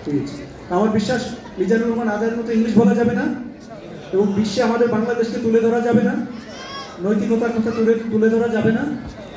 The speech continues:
ইনশাআল্লাহ, ইনশাআল্লাহ আমার বিশ্বাস, আমাকে যেহেতু, আমি কিন্তু খুব technically কথা নিয়ে গেলাম, এটা কিন্তু বায়াত। আমি জানি টুপি মাথায় দেওয়া মানুষ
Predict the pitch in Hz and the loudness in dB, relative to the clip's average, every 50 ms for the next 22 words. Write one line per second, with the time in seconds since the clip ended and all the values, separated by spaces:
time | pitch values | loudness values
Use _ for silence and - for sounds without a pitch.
0 | - - - 180 196 196 196 196 160 - - - - - - - - 185 180 185 | -16 -10 -6 -4 -4 -2 -2 -2 -4 -4 -8 -8 -8 -8 -8 -4 -2 -2 -2 -2
1 | 208 220 220 196 196 196 196 196 190 - 226 220 214 190 185 202 196 202 214 220 | 0 0 0 0 0 0 0 0 0 0 -2 -2 -2 -2 -2 -2 0 4 4 4
2 | 214 214 190 - - - - - - - 359 359 - 247 233 240 254 254 240 240 | 4 4 2 0 -2 -6 -8 -10 -6 -4 -4 -4 -4 -4 -6 -6 -6 -4 -2 -2
3 | 220 220 220 254 254 262 254 254 233 226 220 214 220 247 247 247 247 240 214 208 | -2 -2 -4 -4 -4 -2 -2 -2 0 0 0 0 0 0 -2 0 0 0 2 2
4 | 180 156 - - - - - - - - - 190 190 226 226 226 226 214 226 196 | 0 0 -2 -4 -6 -10 -12 -14 -16 -10 -8 -4 -2 -2 0 0 -2 -2 -2 0
5 | 180 180 180 180 185 - - - - - - - - 170 185 208 202 214 208 214 | 0 0 0 0 -2 -2 -4 -8 -12 -14 -16 -14 -10 -4 -2 0 0 2 0 0
6 | 202 170 - - - - - - - - 202 196 214 202 202 202 196 202 190 202 | 0 -2 -2 -4 -6 -8 -12 -14 -8 -4 0 0 0 0 2 0 0 0 2 2
7 | 208 202 185 190 202 240 233 | 0 0 2 2 0 0 -2